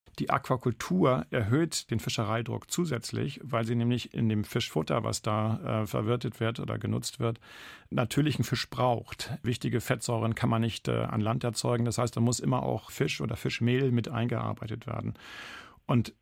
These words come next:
wenn man dann weiß, dass, ähm, die Aquakultur der momentan am, am schnellsten wachsende Nahrungsmittelsektor weltweit ist, dann kann man sich vorstellen, wie stark dann auch der Bedarf nach diesem Fischfutter steigt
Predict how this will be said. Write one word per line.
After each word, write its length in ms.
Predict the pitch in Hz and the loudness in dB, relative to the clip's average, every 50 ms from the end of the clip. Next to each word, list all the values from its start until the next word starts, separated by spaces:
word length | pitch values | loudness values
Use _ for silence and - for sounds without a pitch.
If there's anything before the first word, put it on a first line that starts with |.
| - - | -16 -10
wenn 200 | - 117 120 123 | -4 0 2 4
man 140 | 127 120 120 | 4 4 4
dann 220 | 117 120 127 139 131 | 4 4 2 2 2
weiß, 340 | 123 120 127 139 - - - | 2 2 2 0 -2 -2 -2
dass, 440 | - 123 113 - - - - - - | 0 0 0 0 -2 -2 -4 -6 -4
ähm, 360 | - 131 120 120 117 117 117 101 | -2 0 2 4 4 4 4 4
die 140 | 120 - | 2 0
Aquakultur 840 | - 113 - 139 120 - - 110 - - - 156 143 131 123 120 117 | -2 0 0 -2 -2 -2 -4 -4 -4 -2 0 2 4 4 4 2 0
der 460 | 110 - 120 117 113 120 117 117 120 - | -2 -2 0 0 2 2 0 0 -2 -4
momentan 560 | 175 160 117 117 117 113 - 117 113 117 127 | -4 0 2 2 2 2 2 2 2 2 2
am, 240 | 120 117 113 117 - - | 2 2 0 0 0 -2
am 100 | 123 117 | -2 -2
schnellsten 640 | - - 113 120 139 147 143 - - - 120 107 | 0 2 2 2 2 2 0 -4 -2 -2 0 0
wachsende 580 | 127 - - - - - 127 113 113 104 110 - | 0 0 -2 0 0 2 2 4 2 0 0 -2
Nahrungsmittelsektor 960 | - 117 113 123 131 120 - 143 139 - 127 110 98 117 117 120 - 127 117 101 | 0 0 2 2 0 0 0 -2 0 0 0 0 0 0 -2 -2 -2 -4 -4 -2
weltweit 480 | 104 107 107 104 98 107 120 127 120 - | -2 -2 -2 0 0 0 0 -2 -2 -4
ist, 320 | - 123 117 - - - - | -4 -4 -4 -4 -6 -6 -2
dann 120 | 123 120 117 | -2 0 2
kann 140 | 123 127 | 2 2
man 120 | 123 120 113 | 2 2 0
sich 140 | 120 117 - | 0 -2 -2
vorstellen, 480 | - 131 123 - 131 123 117 113 113 - | -2 -2 -2 0 0 0 0 0 0 -2
wie 260 | 113 110 117 131 127 | -2 -2 -2 -2 -2
stark 420 | - - - - 123 123 131 - - | -2 -4 -2 0 0 0 0 0 -2
dann 180 | - 127 117 | -2 -2 0
auch 180 | - 69 - - | 0 -2 -2 -2
der 140 | - 117 107 | -2 -2 -2
Bedarf 520 | 107 107 - 113 110 123 135 120 - - | -2 0 0 0 0 0 0 -2 -2 -2
nach 200 | 117 113 117 - | -2 0 -2 -2
diesem 260 | - 120 110 110 110 | -4 -2 0 0 0
Fischfutter 520 | - - 143 - - - 131 - - - - | 0 0 -4 -4 -4 -4 -6 -4 -4 -6 -6
steigt 420 | - - 113 110 110 123 - - | -6 -4 -2 -2 -2 -2 -4 -10